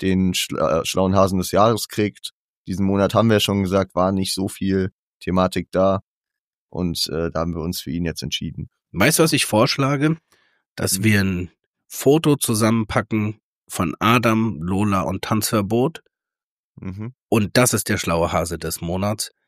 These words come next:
Speaker 2: weil irgendwie, irgendwie haben da ja alle drei ihr, ihr Verschulden dran oder ihr, dass es überhaupt auch aufgekommen ist.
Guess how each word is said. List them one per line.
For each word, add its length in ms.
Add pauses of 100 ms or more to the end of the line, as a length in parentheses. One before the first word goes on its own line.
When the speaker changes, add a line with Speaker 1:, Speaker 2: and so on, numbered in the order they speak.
(240)
Speaker 2:
weil 200
irgendwie, 600 (1160)
irgendwie 640 (120)
haben 260
da 80
ja 200
alle 200
drei 240
ihr, 680
ihr 280
Verschulden 580
dran 360
oder 180
ihr, 240
dass 220
es 80
überhaupt 320
auch 140
aufgekommen 520
ist. 140